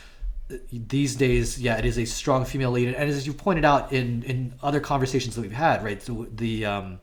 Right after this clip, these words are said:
you know, Frozen. So it doesn't always have to be about a princess falling in love. Well, I guess Moana too, right? That the, the journey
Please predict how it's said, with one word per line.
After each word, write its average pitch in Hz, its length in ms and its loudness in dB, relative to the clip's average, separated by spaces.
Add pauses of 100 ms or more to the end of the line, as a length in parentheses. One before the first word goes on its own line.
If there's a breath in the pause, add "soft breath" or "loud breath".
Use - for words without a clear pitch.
(640 loud breath)
you 123 80 -2
know, 110 80 0
Frozen. 135 600 4
So - 120 0
it 127 60 2
doesn't 165 260 2
always 147 300 6
have 139 200 2
to 127 60 0
be 131 240 4
about 117 260 0
a 110 60 -4
princess - 520 -4
falling 123 360 0
in 104 180 -6
love. 104 380 -2
Well, 262 120 8
I 208 80 6
guess 175 160 0
Moana 131 380 2
too, 120 220 -2
right? 101 200 -4
That 113 200 -4 (480 loud breath)
the, 135 120 0
the 131 200 0
journey 139 580 4